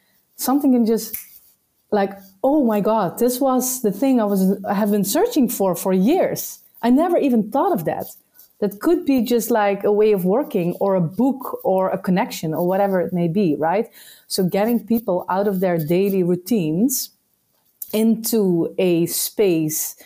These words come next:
which is fully set up to get the other people, uh, to get to know the other people on a personal and professional level in a very short amount of time, in a very informal setting and a very safe setting.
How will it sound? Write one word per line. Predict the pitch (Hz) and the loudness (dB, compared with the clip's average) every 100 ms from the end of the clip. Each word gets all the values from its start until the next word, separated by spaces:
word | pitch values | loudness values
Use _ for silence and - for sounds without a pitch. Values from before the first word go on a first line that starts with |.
| - _ 185 | -20 _ -2
which | 180 | 0
is | 196 - | -2 -2
fully | - 233 226 202 | -4 0 0 0
set | - 185 | -2 -2
up | 175 135 - _ _ - | -2 -4 -6 _ _ -6
to | 190 | -4
get | - 190 | -2 -2
the | 196 | -2
other | 185 190 190 | -2 -2 -2
people, | 196 180 175 160 165 - _ _ | -2 -2 -2 0 -2 -6 _ _
uh, | 175 165 156 156 - _ | -2 -2 0 -2 -6 _
to | - | -4
get | 185 190 | -2 -2
to | 185 | -2
know | 269 | 0
the | 262 | 2
other | 160 156 | 0 -2
people | 170 156 156 185 - - - - | -4 -2 -2 -4 -8 -20 -12 -4
on | 175 | -2
a | |
personal | 196 202 190 | 0 -2 -2
and | 175 | -4
professional | 175 202 202 175 | -4 -4 -2 -2
level | 175 202 208 | 0 -2 0
in | 180 | 0
a | |
very | 151 196 202 220 | 0 0 0 0
short | 214 202 185 | 0 0 0
amount | 180 165 165 | 0 0 -2
of | 160 | -4
time, | 165 175 214 240 | -4 -2 0 0
in | 175 | -2
a | 160 | -2
very | 175 185 175 - | 0 0 0 -2
informal | 175 - 202 190 208 | -4 -2 -2 0 -2
setting | 196 190 196 220 226 - - | -2 -2 0 0 -2 -8 -4
and | 175 | -2
a | |
very | 170 180 170 | 0 0 -2
safe | - 180 156 156 | -2 -2 -2 -2
setting. | 151 - - | -4 -4 -8